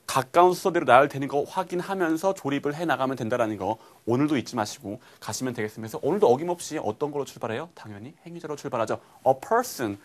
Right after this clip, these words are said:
그냥 사람, 어떤 사람이에요, 사람. 사람인데 그다음 뭐 동작을 하든가 아니면 이 사람에 대한 자세한 설명 한번 해주고 동작으로 넘어가든가. 근데 오늘은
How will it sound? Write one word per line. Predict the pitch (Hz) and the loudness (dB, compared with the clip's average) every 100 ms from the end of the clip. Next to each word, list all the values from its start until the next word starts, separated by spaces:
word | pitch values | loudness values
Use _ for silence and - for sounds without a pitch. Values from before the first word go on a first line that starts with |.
| - - | -10 -4
그냥 | 160 | -2
사람, | - 240 123 - - - | 6 6 6 -2 -8 4
어떤 | 202 | 4
사람이에요, | 214 269 247 127 | 8 10 10 8
사람. | 110 117 101 - - - | 2 0 0 -8 -20 -16
사람인데 | - 247 254 226 | 8 10 10 8
그다음 | 208 196 | 6 6
뭐 | 175 | 4
동작을 | - 190 208 226 202 208 | 4 2 10 10 10 6
하든가 | 202 185 180 | 4 8 8
아니면 | 135 156 | 10 6
이 | 151 | 2
사람에 | - - 208 185 | 2 4 4 4
대한 | 170 | 2
자세한 | 151 151 156 | 2 -2 -2
설명 | 175 170 160 | 0 0 -2
한번 | 202 190 | -2 -2
해주고 | 190 262 254 226 220 233 233 226 | 0 -2 -2 -4 0 4 6 6
동작으로 | 160 147 151 | 4 0 0
넘어가든가. | 117 107 113 107 110 | 0 0 -2 -4 -2
근데 | 131 | 2
오늘은 | 135 160 | 4 4